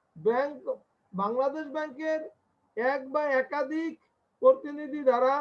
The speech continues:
উপধারা একের অধীনে পরিদর্শন কার্য এবং উপধারা দুইয়ের অধীনে পরীক্ষা কার্য পরিচালনাকারী ব্যক্তিরা ব্যাংক কোম্পানির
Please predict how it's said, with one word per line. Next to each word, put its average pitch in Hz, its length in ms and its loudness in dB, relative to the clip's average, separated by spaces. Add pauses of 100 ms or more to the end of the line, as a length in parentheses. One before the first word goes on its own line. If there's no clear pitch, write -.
(400)
উপধারা 285 560 -2
একের 277 480 2
অধীনে 294 380 -2
পরিদর্শন 277 680 2
কার্য 262 300 -2 (520)
এবং 233 180 -2 (140)
উপধারা 285 420 -2
দুইয়ের 294 460 -2
অধীনে 294 380 -4
পরীক্ষা 277 480 0
কার্য 269 360 -4
পরিচালনাকারী 269 840 0 (460)
ব্যক্তিরা 254 560 4 (460)
ব্যাংক 254 380 0
কোম্পানির 285 520 -6